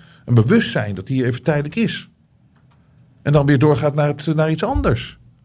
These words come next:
Maar om meteen zo daarin geplaatst te worden is eigenlijk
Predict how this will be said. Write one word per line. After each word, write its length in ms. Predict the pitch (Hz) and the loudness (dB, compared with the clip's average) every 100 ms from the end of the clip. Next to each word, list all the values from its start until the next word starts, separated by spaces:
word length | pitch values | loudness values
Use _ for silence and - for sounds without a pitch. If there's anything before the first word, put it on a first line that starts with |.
| _ _ _ - - | _ _ _ -20 -16
Maar 140 | - - | -10 -8
om 80 | 90 | -8
meteen 400 | 87 - 80 73 | -8 -8 -10 -12
zo 440 | 67 73 69 - _ _ _ _ | -12 -12 -12 -18 _ _ _ _
daarin 340 | - - 143 156 | -14 -6 -4 -4
geplaatst 440 | 135 151 139 123 | -6 -6 -4 -4
te 100 | - | -4
worden 380 | 113 120 117 117 - - - _ | 0 0 0 -2 -8 -20 -20 _
is 480 | - 80 - - - _ _ _ _ _ _ _ _ _ _ _ _ - - | -10 -8 -8 -10 -16 _ _ _ _ _ _ _ _ _ _ _ _ -12 -6
eigenlijk 880 | - 165 156 110 110 95 - - | -2 2 4 2 0 -4 -12 -18